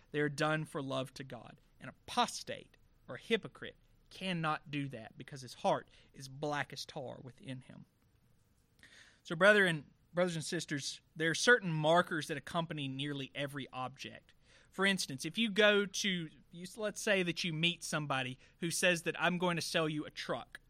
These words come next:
a brand new Toyota truck." You're going to this person, and he has a Pontiac Firebird in his front yard.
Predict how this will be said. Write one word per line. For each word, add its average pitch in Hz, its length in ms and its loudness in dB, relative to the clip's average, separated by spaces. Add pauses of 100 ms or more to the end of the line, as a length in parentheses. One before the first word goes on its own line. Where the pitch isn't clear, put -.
(360)
a 131 80 -16
brand 185 360 4
new 180 160 0
Toyota 143 580 -2
truck." - 420 -12 (420)
You're 143 100 -10
going 175 260 2
to 180 60 -4
this 175 160 -4
person, 170 500 -4 (320)
and 156 180 -4
he 170 240 -2
has 165 200 0
a 139 40 -8
Pontiac 175 520 -2
Firebird 131 640 -2
in 120 60 -10
his 117 120 -10
front - 300 -10
yard. - 340 -14